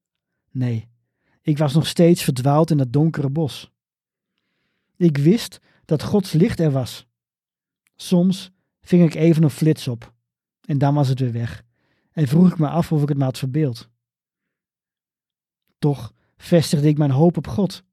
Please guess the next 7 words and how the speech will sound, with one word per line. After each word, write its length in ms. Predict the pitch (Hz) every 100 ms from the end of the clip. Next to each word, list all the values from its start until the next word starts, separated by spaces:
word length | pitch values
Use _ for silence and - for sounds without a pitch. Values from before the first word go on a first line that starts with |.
| _ _ _ _ _ _ _
Hij 260 | 160 175
was 220 | 165 185 143
er. 220 | 120 - _ _ _ _ _ _ _ _ _ _
Andere 360 | - 190 180 160
mensen 360 | 160 196 185
ervoeren 440 | 175 127 180 185 135
hem. 260 | 123 117